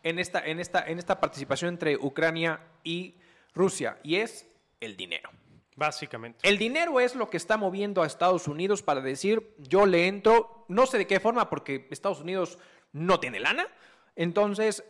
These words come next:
Speaker 1: eh, pero al final es, necesita vender armas, necesita generar dinero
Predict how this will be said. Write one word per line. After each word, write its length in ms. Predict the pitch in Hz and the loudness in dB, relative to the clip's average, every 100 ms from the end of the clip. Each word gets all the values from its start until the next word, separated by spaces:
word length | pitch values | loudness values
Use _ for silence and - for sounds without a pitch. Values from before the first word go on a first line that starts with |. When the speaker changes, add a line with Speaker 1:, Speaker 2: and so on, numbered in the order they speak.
| - | -6
Speaker 1:
eh, 280 | 139 131 - | -2 -2 -2
pero 140 | 143 | 0
al 100 | 135 | 0
final 300 | 160 175 202 | 0 0 2
es, 260 | 208 226 - | 2 0 -4
necesita 500 | 151 139 135 170 156 | -8 -8 -10 -4 -2
vender 300 | 127 143 156 | 0 -2 -2
armas, 380 | 143 170 196 190 | 0 0 0 -2
necesita 420 | 170 127 131 - 156 | -2 -10 -10 -8 -6
generar 360 | 131 131 151 | -6 -4 -2
dinero 460 | 175 214 196 214 | -4 -2 0 -2